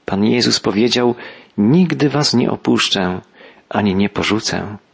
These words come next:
Przez cokolwiek przechodzimy w naszym życiu,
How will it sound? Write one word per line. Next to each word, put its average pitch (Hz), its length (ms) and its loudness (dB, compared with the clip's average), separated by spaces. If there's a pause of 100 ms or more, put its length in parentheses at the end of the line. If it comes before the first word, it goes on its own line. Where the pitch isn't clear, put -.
(500)
Przez - 240 0
cokolwiek 165 500 0
przechodzimy 143 680 0 (280)
w - 100 -8
naszym 139 300 2
życiu, 98 420 0